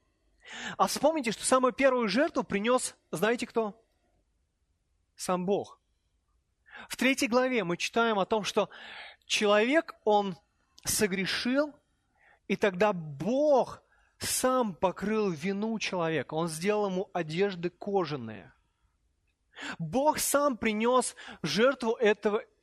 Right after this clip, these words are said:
этого ягненка, барана, для того, чтобы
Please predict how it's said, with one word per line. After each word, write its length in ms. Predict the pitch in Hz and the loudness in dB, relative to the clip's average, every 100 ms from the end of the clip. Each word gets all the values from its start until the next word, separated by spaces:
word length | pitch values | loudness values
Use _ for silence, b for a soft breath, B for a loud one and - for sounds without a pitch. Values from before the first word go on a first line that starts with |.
| _ - | _ 2
этого 280 | 190 202 196 | 2 2 0
ягненка, 600 | 190 170 208 233 226 175 | 0 -2 2 2 2 2
барана, 580 | 165 190 226 208 135 - _ _ _ _ _ _ _ _ _ _ _ | 4 4 4 2 0 -6 _ _ _ _ _ _ _ _ _ _ _
для 140 | 156 180 | -2 2
того, 200 | 214 202 | 2 2
чтобы 300 | - 190 | 0 0